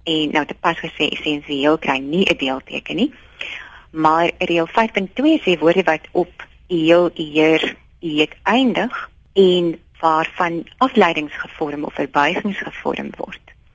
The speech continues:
Die verbuiging van daardie woord of die afgeleide vorm kry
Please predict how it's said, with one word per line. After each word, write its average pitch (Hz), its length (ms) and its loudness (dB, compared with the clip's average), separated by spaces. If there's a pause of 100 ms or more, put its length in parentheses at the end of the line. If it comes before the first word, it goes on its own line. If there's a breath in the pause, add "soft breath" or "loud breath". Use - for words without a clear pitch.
Die 165 120 -6
verbuiging 196 720 0
van 147 200 -10
daardie 131 360 -6
woord 135 240 -4
of - 160 -16
die - 120 -20
afgeleide 147 600 -2
vorm 139 360 -6
kry 143 340 -4